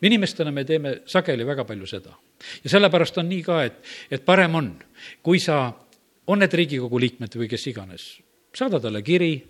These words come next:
väljenda oma seisukohta, tee seda isiklikult. Need on kõige paremad variandid ja asjad, mida sa iganes teha saad. Aga see ei aita, kui meie neid lihtsalt selja taga räägime, et, eh, nad olid sellised ja teistsugused ja sellepärast, kallid,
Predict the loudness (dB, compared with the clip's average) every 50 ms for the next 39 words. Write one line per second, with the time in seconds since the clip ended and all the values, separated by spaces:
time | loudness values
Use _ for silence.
0 | _ _ _ _ _ _ _ _ _ -2 0 0 0 -2 -4 -6 -8 -8 -4 -4
1 | -4 -2 -2 -4 -4 -4 -6 -8 -10 -10 -4 -2 -2 0 0 -2 -4 -4 -6 -6
2 | -8 -8 -8 -8 -8 -8 -8 -8 -10 -12 -10 -10 -12 -12 -12 _ -18 -20 -18 -8
3 | -4 -4 -2 -2 -2 -2 -2 -2 -2 -2 -2 -2 -2 -6 -8 -10 -10 -8 -8 -8
4 | -10 -10 -10 -10 -10 -10 -12 -16 _ _ _ _ _ _ _ -8 -8 -6 -6 -4
5 | -4 -6 -6 -8 -8 -10 -10 -10 -8 -8 -10 -10 -14 -16 -18 _ _ _ _ -20
6 | -18 -16 -14 -14 -2 2 2 4 6 6 6 6 4 2 4 6 8 8 8 8
7 | 8 6 6 2 -2 -4 -2 -2 0 0 0 0 0 0 0 2 2 2 0 0
8 | -2 -4 -6 -8 -12 -4 -2 0 0 0 -2 -6 -2 -2 0 0 0 0 0 0
9 | -2 -2 0 0 0 0 -2 -4 -6 -8 -8 -10 _ _ -12 -8 -6 -6 -6 -6
10 | -8 -10 -14 -18 _ _ -4 -2 -2 -2 -4 -4 -2 -2 -2 -2 -2 -4 -6 -8
11 | -10 -6 -2 -2 -2 -4 -4 -10 -10 -8 -10 -10 -10 -14 -16 -16 -18 -18 -18 -12
12 | -6 -2 -2 0 -2 -2 -4 -4 -4 -4 -2 -2 -4 -4 -4 -4 -2 -2 -2 -2
13 | -4 -6